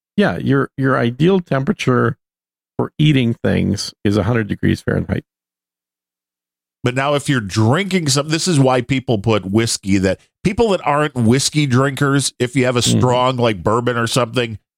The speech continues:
Speaker 2: they put a lot of
Speaker 1: Mm-hmm.
Speaker 2: ice in it because it's like, "Oh, well, that makes it better."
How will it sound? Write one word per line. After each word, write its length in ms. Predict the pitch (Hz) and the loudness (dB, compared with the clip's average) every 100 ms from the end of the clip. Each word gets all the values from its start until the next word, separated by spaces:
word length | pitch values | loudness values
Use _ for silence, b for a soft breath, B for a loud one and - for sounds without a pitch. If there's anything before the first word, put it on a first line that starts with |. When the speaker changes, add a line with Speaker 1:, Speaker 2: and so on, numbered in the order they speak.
| - | -4
Speaker 2:
they 100 | 107 | -2
put 180 | 107 135 | 0 2
a 40 | |
lot 260 | 123 117 120 | 2 2 0
of 80 | 98 | 0
Speaker 1:
Mm-hmm. 80 | 107 | 0
Speaker 2:
ice 220 | 127 151 | 0 -2
in 100 | 143 | -2
it 140 | 143 127 | -4 -4
because 320 | 120 131 113 | -4 -2 -2
it's 160 | 113 120 | -2 -2
like, 140 | 110 | -2
"Oh, 140 | 175 185 | 0 2
well, 140 | 117 | 2
that 180 | 113 131 | 0 -2
makes 220 | 123 - | -6 -4
it 120 | 107 _ _ | -6 _ _
better." 340 | 107 101 78 | -2 0 0